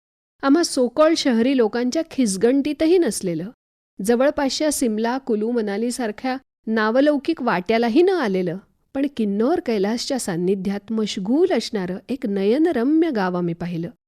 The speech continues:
आणि त्या गावात नांदणारं एक कष्टकरी, समाधानी कुटुंब पाहिलं. तिथली सतलज, वाऱ्याबरोबर प्रार्थना म्हणणारे तिथले प्रेयर फ्लॅग्स पाहिले. कोणाचं जग सुंदर, त्यांचं की आपलं?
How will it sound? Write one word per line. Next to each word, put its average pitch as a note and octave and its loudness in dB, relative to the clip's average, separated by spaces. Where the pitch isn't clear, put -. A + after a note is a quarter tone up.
आणि C#4+ 2
त्या F4+ 4
गावात C#4+ 0
नांदणारं A#3+ 0
एक D4+ -2
कष्टकरी, G#3+ -2
समाधानी B3 2
कुटुंब F#3 -2
पाहिलं. E3+ -6
तिथली A3 -2
सतलज, G#3 -4
वाऱ्याबरोबर B3+ 4
प्रार्थना A#3 0
म्हणणारे G3+ 0
तिथले G3 -4
प्रेयर A3 -2
फ्लॅग्स E3+ -4
पाहिले. E3+ -6
कोणाचं C#4 2
जग A#3 0
सुंदर, F#3 -2
त्यांचं B3+ -2
की D#4+ 0
आपलं? G3 -4